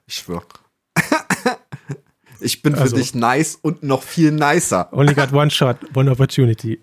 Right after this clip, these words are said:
Speaker 1: Ja. Ähm,
Speaker 2: Und dann geht's halt auch in so eine Talkshow, weil er halt noch diese Freundin hat.
Speaker 1: Das ist halt auch echt gut gemacht, so schon
Speaker 2: Ja.
Speaker 1: überlegt, denn dass er in irgendwelchen Dating-Shows ist und Reality-Formaten und so eine scripted,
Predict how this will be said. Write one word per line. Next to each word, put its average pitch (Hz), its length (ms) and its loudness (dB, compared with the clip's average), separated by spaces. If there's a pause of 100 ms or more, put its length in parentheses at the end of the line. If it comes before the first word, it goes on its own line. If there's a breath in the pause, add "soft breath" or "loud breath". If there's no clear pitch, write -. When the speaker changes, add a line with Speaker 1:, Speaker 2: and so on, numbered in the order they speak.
Speaker 1:
Ja. 107 160 -6 (600 loud breath)
Ähm, 110 400 0 (240)
Speaker 2:
Und 127 260 2
dann 120 420 2 (520)
geht's 143 180 0
halt 147 160 0
auch 135 140 2
in 127 80 0
so 123 60 -2
eine 113 120 -2
Talkshow, 139 500 2
weil 120 140 0
er 113 120 0
halt 117 140 -4
noch 113 120 -6
diese 107 180 -8
Freundin 135 400 0
hat. 151 240 -4 (220)
Speaker 1:
Das 98 160 -4
ist - 60 -10
halt - 160 -4
auch 101 240 -4
echt - 160 -10
gut 113 200 -10
gemacht, 104 380 -4
so 104 140 -10
schon 110 160 -8
Speaker 2:
Ja. 117 100 0
Speaker 1:
überlegt, 95 420 -4
denn 101 120 -6
dass 98 220 -6
er 104 340 -2
in 95 100 -6
irgendwelchen 92 540 -6
Dating-Shows 101 680 -8
ist - 200 -14
und 95 160 -12
Reality-Formaten 101 1120 -4 (280 loud breath)
und 95 160 -10
so 104 80 -6
eine 98 120 -4
scripted, - 680 -10